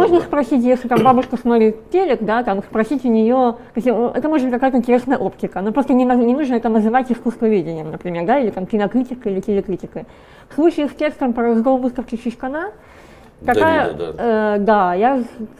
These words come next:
Speaker 1: знала, что меня об этом спросишь, как-то я так подозревала. Раз год прошел, с-, я очень переживала по поводу этого текста. Но когда случился этот разгром, и начался, э, значит, реакции пошли художественной среды, критической среды, понятно.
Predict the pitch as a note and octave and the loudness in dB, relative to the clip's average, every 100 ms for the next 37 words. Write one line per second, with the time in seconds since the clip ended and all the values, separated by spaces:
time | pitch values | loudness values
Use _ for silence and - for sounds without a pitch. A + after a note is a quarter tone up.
0 | G#3 A3+ F#3+ - - G#3 A#3+ A3 A3 G#3+ | -4 -2 -2 -4 -4 -4 0 -2 -2 -6
1 | - D4 F4+ C4 - G#3+ - F#3+ G#3 G3+ | -6 -4 -4 -6 -14 -16 -12 -8 -4 -4
2 | G3 F3+ G3+ A3 G#3+ A3+ G#3+ E3+ G3+ B3 | -6 -8 -8 -2 0 2 0 -2 0 2
3 | A3+ A3+ - - F#3 - F#3+ F3+ - - | 4 4 4 -2 -10 -6 -8 -8 -14 -14
4 | - G3 A#3 A3+ A3 B3 - G3 G3 G#3+ | -8 -2 0 0 -2 -8 -6 -6 -2 0
5 | F#3 G3 F#3 F#3+ G#3 G#3+ F#4+ - G3+ - | 0 -2 -2 -2 -2 0 -2 -2 -12 -12
6 | - - - - - - A#3 C#4 D4 D4 | -20 -20 -20 -20 -12 -4 -2 2 2 2
7 | D4 D#4+ D4 C4 B3+ B3+ A#3+ D4+ G4 A#4 | -2 -2 0 0 2 2 2 2 0 -2
8 | - - - - - B3+ C#4+ C#4 B3+ - | -8 -20 -20 -8 -2 -2 -2 -2 -4 -2
9 | C#4+ D4+ D#4 C#4+ A3+ A3 A3 G#3+ G#3+ A3 | -4 -2 -4 -6 -4 -4 -4 -4 -6 -6
10 | A#3 G#3 A#3 A#3+ A#3 - A#3+ F3+ F#3+ - | -4 2 6 6 4 -2 -4 -4 -8 -6
11 | G3+ F#3 F3+ - - - - G#3 D4+ E4+ | -4 -2 -4 -10 -20 -20 -6 -2 0 0
12 | - C4 B3 B3 A#3 G#3+ G#3 G3+ E4 - | 0 2 2 4 4 4 2 0 -2 -2
13 | - B3 B3+ G#3+ A3 A#3+ F#3 D#3+ - | -2 -2 0 2 2 0 -2 -4 -12